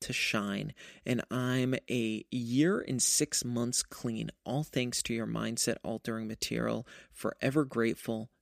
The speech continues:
You rock." Damn, this story makes me so fired up and so excited. Life is just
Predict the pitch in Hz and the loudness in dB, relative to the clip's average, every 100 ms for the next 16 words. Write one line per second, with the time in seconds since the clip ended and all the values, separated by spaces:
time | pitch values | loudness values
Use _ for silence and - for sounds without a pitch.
0 | - 113 113 107 98 73 - - - - | -12 -2 0 2 0 -2 -4 -12 -18 -20
1 | - _ _ _ _ - - _ 160 127 | -20 _ _ _ _ -18 -18 _ -18 -14
2 | - 131 123 107 - - 123 160 - - | 2 4 4 0 -6 -2 6 8 8 6
3 | 143 135 143 156 139 131 - 131 123 - | 6 8 6 4 2 2 2 0 -2 0
4 | - - 131 156 - 131 127 123 120 - | 2 6 6 6 2 0 2 0 -2 -4
5 | 120 - - 123 123 - - 117 117 117 | 0 2 4 4 4 2 2 2 2 0
6 | - - - - _ _ - 113 180 - | -2 -10 -18 -20 _ _ -4 2 2 4
7 | 233 - 196 | 2 4 2